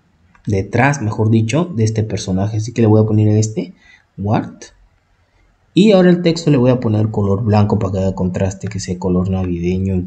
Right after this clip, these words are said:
blanco y rojo, ¿no? Tres, cuatro, cinco, seis, que es el código blanco. Y aquí.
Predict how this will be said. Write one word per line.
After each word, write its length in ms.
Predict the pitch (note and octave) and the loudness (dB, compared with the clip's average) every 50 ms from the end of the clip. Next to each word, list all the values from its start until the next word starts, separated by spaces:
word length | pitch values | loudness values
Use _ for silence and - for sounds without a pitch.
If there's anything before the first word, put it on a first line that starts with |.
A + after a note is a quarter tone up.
| F2+ - - | -8 -14 -16
blanco 360 | - F#2+ F#2+ F#2+ G2+ - G2 | -14 -14 -12 -12 -12 -12 -12
y 20 | F#2 | -10
rojo, 340 | F2+ F2 F2 - - - - | -8 -10 -10 -10 -12 -14 -18
¿no? 140 | - - - - - _ | -18 -18 -18 -18 -20 _
Tres, 420 | - - G#2 G#2 G#2+ G#2+ G#2+ A2 A2 | -16 -12 -8 -6 -4 -2 -2 -2 -4
cuatro, 500 | - - - F#2+ G2 G2 G#2 - - A2 | -6 -8 -8 -8 -8 -8 -8 -10 -12 -12
cinco, 440 | - - A2 G#2 G#2 G#2 - - G#2+ | -10 -8 -6 -6 -6 -8 -8 -10 -10
seis, 240 | - - G#2+ A2 G#2+ | -10 -8 -10 -10 -8
que 80 | - | -10
es 80 | G#2+ - | -10 -10
el 100 | F2+ F2+ | -10 -10
código 340 | - G2+ G2 G2 F#2+ F#2+ F#2 | -8 -8 -6 -6 -6 -6 -2
blanco. 560 | G2 G#2+ A#2 A2 A2 G#2+ A2 - C3+ E3+ E3 - - - _ _ _ _ _ _ _ _ _ _ _ _ _ _ _ _ _ _ - | 0 2 2 2 2 0 0 -2 -2 -4 -4 -6 -12 -20 _ _ _ _ _ _ _ _ _ _ _ _ _ _ _ _ _ _ -16
Y 80 | - G#2+ | -16 -16
aquí. 480 | - - F2+ G2 C3 A#2 - - - | -10 -4 -2 -2 -2 -2 -6 -12 -20